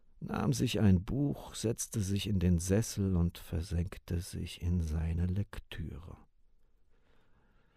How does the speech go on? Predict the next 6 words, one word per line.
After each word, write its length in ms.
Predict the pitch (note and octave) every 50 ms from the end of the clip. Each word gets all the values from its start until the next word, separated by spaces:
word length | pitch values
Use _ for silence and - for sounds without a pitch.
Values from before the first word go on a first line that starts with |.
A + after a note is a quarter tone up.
| _ _ _ - _ _ _ _ _ _ - - - _ _ _ - - _
Offenbar 600 | - - - - E3 C#3+ B2 A#2 A2+ A2+ A#2 -
war 240 | - - G#2 F#2+ G2
für 160 | - - -
ihn 280 | - - G#2+ A2+ B2+ C3
die 100 | A#2 G2+
Sache 420 | E2 E2 F2 E2+ D#2+ - F2 E2